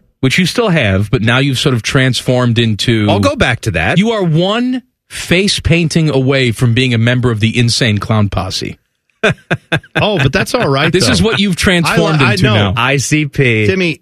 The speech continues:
Speaker 3: you have inspired me to go look for a shooting shirt 'cause I love that so much. I wa-, I'm not one like that. I don't wanna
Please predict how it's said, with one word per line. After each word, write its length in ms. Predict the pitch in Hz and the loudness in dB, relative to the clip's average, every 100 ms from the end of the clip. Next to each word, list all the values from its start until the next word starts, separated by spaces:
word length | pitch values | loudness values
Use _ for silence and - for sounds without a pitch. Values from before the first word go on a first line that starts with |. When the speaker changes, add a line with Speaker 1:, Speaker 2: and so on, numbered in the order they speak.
| - | -6
Speaker 3:
you 200 | 240 226 | -2 -2
have 160 | 240 | 0
inspired 560 | 196 156 - 175 196 165 | 0 0 0 -2 -2 0
me 160 | 143 | 0
to 80 | 135 | 0
go 160 | 123 131 | 0 0
look 240 | 127 139 - | 0 -2 -4
for 160 | 131 | -4
a 40 | 117 | -2
shooting 360 | - 156 131 | -2 0 0
shirt 280 | 110 117 87 | 0 -2 -2
'cause 140 | - 127 | -2 0
I 120 | 160 | 0
love 220 | 180 165 | -2 -2
that 200 | 143 123 | -4 -4
so 240 | - 147 147 | -2 0 0
much. 280 | 139 151 - | 0 -2 -2
I 100 | 151 | 0
wa-, 120 | 170 | 0
I'm 100 | 165 | 0
not 200 | 233 240 | -2 0
one 180 | 190 214 | -2 0
like 220 | 170 147 | 0 -2
that. 340 | 113 151 113 80 - | -2 -2 -2 -6 -2
I 60 | |
don't 100 | 156 | 0
wanna 240 | 180 151 | 2 0